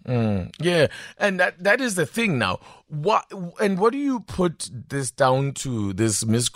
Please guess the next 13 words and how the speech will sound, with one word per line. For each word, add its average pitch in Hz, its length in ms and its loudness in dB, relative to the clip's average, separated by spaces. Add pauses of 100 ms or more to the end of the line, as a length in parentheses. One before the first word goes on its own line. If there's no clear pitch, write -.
is 110 180 2
it 85 100 -4
miscommunication? 85 1080 -2 (300)
Is 127 200 4
it 120 140 2
deliberate 113 560 0
dis-, 104 360 -2
uh, 95 420 2
deception? 185 800 0 (260)
Or 160 280 2
why 170 480 2
would 208 280 -4
they, 127 460 0